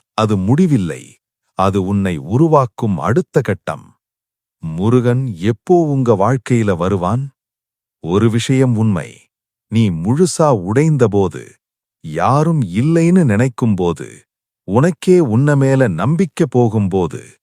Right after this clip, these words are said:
அப்போதான் முருகன் உன் முன்னாடி நிற்பான்.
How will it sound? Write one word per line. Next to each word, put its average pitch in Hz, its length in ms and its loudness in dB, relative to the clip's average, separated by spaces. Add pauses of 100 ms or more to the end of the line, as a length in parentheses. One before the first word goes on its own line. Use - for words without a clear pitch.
(380)
அப்போதான் 101 720 0 (340)
முருகன் 104 520 0
உன் 82 320 -6
முன்னாடி 127 460 0
நிற்பான். 85 560 -6